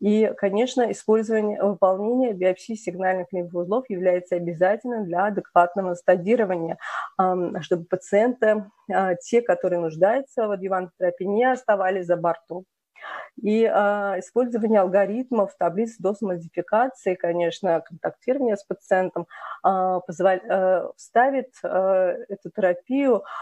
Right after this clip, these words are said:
а, на ступень безопасной терапии. То есть данное лечение легко, э, данная токсичность легко купируемая, и эта, э, данная терапия таргетная является безопасной для наших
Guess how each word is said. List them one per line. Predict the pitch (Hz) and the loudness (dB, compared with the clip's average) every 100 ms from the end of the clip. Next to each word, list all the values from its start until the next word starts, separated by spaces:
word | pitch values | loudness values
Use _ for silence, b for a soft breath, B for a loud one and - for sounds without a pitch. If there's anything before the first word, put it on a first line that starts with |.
| B - | B 2
а, | 190 190 190 170 | 4 4 2 0
на | 165 | -4
ступень | - - 240 | -6 -2 0
безопасной | 214 247 254 247 185 180 165 165 | 2 2 0 2 2 2 -6 -12
терапии. | 170 175 - 170 165 - | -8 -8 -6 -10 -10 -6
То | 170 | -6
есть | 175 _ | -6 _
данное | 220 240 202 | 0 2 0
лечение | 180 - - 269 277 196 | -2 -6 -4 0 2 0
легко, | 185 _ 220 | -2 _ 0
э, | 185 | 0
данная | 175 220 226 196 | 2 2 2 0
токсичность | 180 175 320 - 208 - | -2 -4 -8 -6 -6 -6
легко | 196 202 | -6 -6
купируемая, | 208 202 320 320 262 220 175 170 - | -6 -2 -2 0 0 2 2 0 -2
и | 202 196 185 180 _ B B B - | -2 0 0 -4 _ B B B -4
эта, | 269 285 | 2 2
э, | 226 190 202 196 | 2 2 2 2
данная | 180 214 190 175 | 2 0 -4 -10
терапия | - 196 202 339 269 | -6 -6 -4 -8 -2
таргетная | 262 247 220 - 208 190 185 | -2 -2 -8 -6 -6 -4 -4
является | 208 277 277 175 | -4 -4 -6 -8
безопасной | 220 233 190 - 180 180 196 180 | -6 -2 -4 -2 -6 -6 -14 -10
для | 170 | -10
наших | 170 - | -10 -12